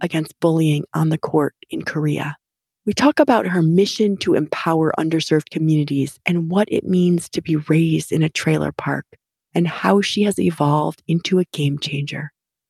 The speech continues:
with numerous accolades, a professional speaking career, and multiple business opportunities. Now, today, Michelle looks to take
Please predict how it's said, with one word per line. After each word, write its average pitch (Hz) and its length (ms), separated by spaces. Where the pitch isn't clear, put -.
with 180 160
numerous 185 600
accolades, 147 640
a - 60
professional 180 500
speaking - 460
career, 143 460
and 170 160
multiple 156 420
business - 380
opportunities. - 840
Now, 233 360
today, 196 420
Michelle 196 500
looks - 340
to - 120
take - 280